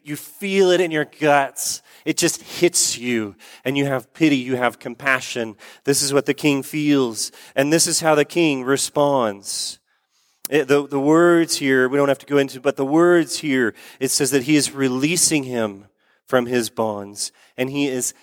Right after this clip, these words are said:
sending him away from the debt. He is sending him away from the debt. If you were to take my mother-in-law to a zoo, she has this intense love for animals and their freedom. If you were to take my mother-in-law to a zoo,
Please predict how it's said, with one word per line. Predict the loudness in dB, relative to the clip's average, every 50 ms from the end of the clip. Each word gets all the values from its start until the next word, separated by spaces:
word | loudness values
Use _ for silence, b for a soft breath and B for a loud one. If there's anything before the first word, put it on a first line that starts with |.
| b b
sending | -8 -6 -4 -2 2 2 2 2 2 2 0 0 0 2
him | 2 2 2 2
away | 2 2 2 2 2 2 2 2 4 4 4 2 2 0 -2 -4 -6 -8 b b b b
from | b -6 0 0 0 0 0 -4
the | -6 -8 -6
debt. | -4 -4 -4 -4 -6 -10 _ _ -20 -20 -20 -20 -20 _ _ _ _ _ _ _ _ _ _ _
He | _ -2 -2
is | -2 0
sending | -2 -2 0 0 2 2 2 2
him | 2 2 2 2
away | 0 0 2 2 2 2 2 0 -2
from | -6 -6 -8 -8 -6
the | -8 -10
debt. | -10 -6 -6 -4 -4 -6 -10 _ _ b b b b b b b b
If | -4 -4 -2
you | -2 0 2
were | 2 2
to | 2
take | 2 2 0 0 0 0
my | 0 2 2 2
mother-in-law | 2 2 2 2 2 2 0 0 0 0 2 2 2 2
to | 0 -2 -4 -2 -2 -2
a | -2
zoo, | -2 -4 -2 -2 0 0 -2 -4 -10 b b b b b
she | -10 -6 -2 0
has | 0 0 0
this | 0 -2 -2
intense | -4 -4 -2 0 2 2 2 2 0 -4 -6 -8 -8
love | 0 2 4 4 4 2 0
for | -2 -6 -4
animals | 0 0 0 0 2 0 0 -2 -2 -4 -6
and | -6 -6 -4 -2
their | -2 -4
freedom. | -4 -4 -6 -4 0 2 2 0 0 B B B B B B
If | -6 -6 -4
you | -2 2 2
were | 2 2
to | 0
take | 0 0 0 0 0 0 0
my | 2 2 2
mother-in-law | 4 2 2 2 4 2 2 0 0 0 2 2 2 0
to | -2 -4 -6 -4 -4
a | -4
zoo, | -6 -4 -2 0 0 2 2 0 -4